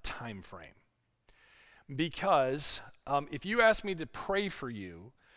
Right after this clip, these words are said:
uh, and the expectation is that I'm gonna pray for, for you, you know, now to the end of the year, uh, that there, there's a good chance that life is gonna get in the way,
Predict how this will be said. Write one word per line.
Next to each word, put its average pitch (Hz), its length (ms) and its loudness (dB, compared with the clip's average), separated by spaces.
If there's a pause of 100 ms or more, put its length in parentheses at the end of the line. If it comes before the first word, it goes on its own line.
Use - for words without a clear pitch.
(420)
uh, 127 420 6
and 151 160 -4
the 170 120 4
expectation 175 640 0
is 135 80 -6
that 143 100 -2
I'm 165 100 0
gonna 165 140 -4
pray 165 320 0
for, 151 440 -4
for - 220 -8
you, 143 560 -4 (200)
you 151 160 -8
know, 131 120 -2
now 143 240 0
to 143 140 -10
the 135 120 -6
end 135 140 -4
of 123 60 0
the 113 60 -4
year, 185 520 2 (600)
uh, 127 1120 6
that 143 320 -4
there, 156 300 -4
there's 156 220 -4
a 156 40 -6
good 147 200 -6
chance 151 360 -4
that 135 280 -4
life 135 320 0
is 123 120 -8
gonna 131 180 -8
get 117 180 -4
in 110 80 -8
the 107 60 -8
way, 101 280 -8